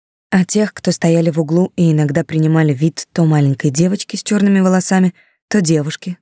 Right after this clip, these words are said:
то мужчины. И все они наблюдали за бойцами с неизменной усмешкой исследователя. Но почему не останавливали? Чего они ждали?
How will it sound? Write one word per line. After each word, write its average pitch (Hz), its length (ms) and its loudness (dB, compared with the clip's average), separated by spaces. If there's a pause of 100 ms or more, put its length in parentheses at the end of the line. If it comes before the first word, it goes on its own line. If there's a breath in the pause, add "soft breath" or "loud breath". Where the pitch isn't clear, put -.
то 180 120 2
мужчины. 147 520 -2 (1300)
И 214 140 2
все 226 260 0
они 196 200 0
наблюдали 175 500 0
за 160 120 -4
бойцами 160 460 -2
с 185 120 -4
неизменной 175 640 2
усмешкой 156 640 -2
исследователя. 139 800 -4 (320)
Но 175 460 0 (480)
почему 208 320 0
не 208 120 2
останавливали? 151 720 -2 (420)
Чего 185 240 2
они 160 180 0
ждали? 139 400 -4